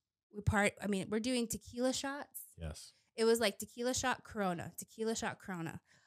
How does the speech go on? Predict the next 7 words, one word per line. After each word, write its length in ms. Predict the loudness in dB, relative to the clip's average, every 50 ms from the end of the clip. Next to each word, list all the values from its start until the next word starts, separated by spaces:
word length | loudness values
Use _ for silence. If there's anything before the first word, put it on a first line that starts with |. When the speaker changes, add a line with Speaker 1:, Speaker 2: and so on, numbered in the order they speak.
| _ _ -2
Speaker 1:
I 160 | 0 0 0
drove 500 | 0 -2 -2 2 2 4 2 2 0 -4
there. 280 | -4 -4 -4 -6 -8 -10 -14 _ _ _ _ _ _ _ _ _
Speaker 2:
Yep. 60 | -12 -8
Speaker 1:
Okay. 240 | -6 -6 -6 -6 -10 _ -14 -14 -14 _ _ _ _ _ _ _
Part, 200 | 0 2 2 2 2 0
like, 340 | 2 2 2 0 -2 -8